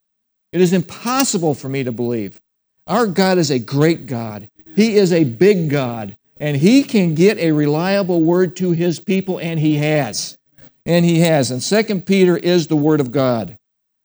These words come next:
Second Peter will teach us how to deal with false doctrine. And it's, and again, nothing new. Deception has been in this thing from the beginning.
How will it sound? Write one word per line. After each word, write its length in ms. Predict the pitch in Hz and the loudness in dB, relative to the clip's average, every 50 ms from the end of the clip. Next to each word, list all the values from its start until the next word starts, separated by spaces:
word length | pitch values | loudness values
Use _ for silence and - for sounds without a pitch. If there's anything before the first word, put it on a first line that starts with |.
| _ _ _ - | _ _ _ -2
Second 320 | - 185 196 190 208 180 | 0 0 0 0 -2 -2
Peter 280 | - 196 202 196 190 185 | 0 2 2 4 2 2
will 140 | 156 151 143 | 2 0 -2
teach 380 | - - - 220 226 220 - | -2 -2 -2 -2 0 0 -2
us 140 | 165 139 - | -4 -4 -2
how 160 | - 156 165 | -2 -2 0
to 100 | 165 160 | 0 0
deal 200 | 147 147 160 170 | 0 2 2 4
with 160 | 165 156 151 - | 4 2 0 -2
false 340 | - 165 165 160 156 147 | -2 -2 0 0 0 -2
doctrine. 640 | - 156 160 170 185 190 - - 196 160 120 113 - _ _ _ _ _ _ _ _ _ _ _ _ _ _ _ _ _ _ - _ _ _ _ - | -2 -2 -2 -2 -2 -4 -4 -4 -2 -2 -2 -6 -10 _ _ _ _ _ _ _ _ _ _ _ _ _ _ _ _ _ _ -20 _ _ _ _ -4
And 100 | 147 151 | -2 -2
it's, 140 | 147 143 - | 0 -2 -4
and 180 | 98 156 160 160 | -4 -4 -4 -2
again, 300 | 165 196 170 147 143 160 | 0 0 0 0 0 0
nothing 380 | 180 202 196 - 202 185 185 | 0 -2 -2 -2 -4 -2 0
new. 160 | 196 190 160 | 0 0 0
Deception 600 | 135 127 143 139 - - 208 214 208 - - 202 175 | 0 -2 -4 -6 -4 -6 -6 -6 -8 -8 -8 -6 -4
has 140 | 165 151 131 | -4 -6 -6
been 200 | 151 175 175 165 | -6 -6 -6 -6
in 120 | 160 160 | -6 -4
this 200 | 160 151 139 - | -6 -6 -6 -6
thing 180 | 165 165 160 156 | -8 -8 -10 -10
from 180 | - 156 147 | -10 -10 -10
the 60 | 143 | -8
beginning. 500 | 123 139 135 123 156 185 175 123 95 85 | -6 -6 -4 -2 -2 -2 -2 -4 -6 -10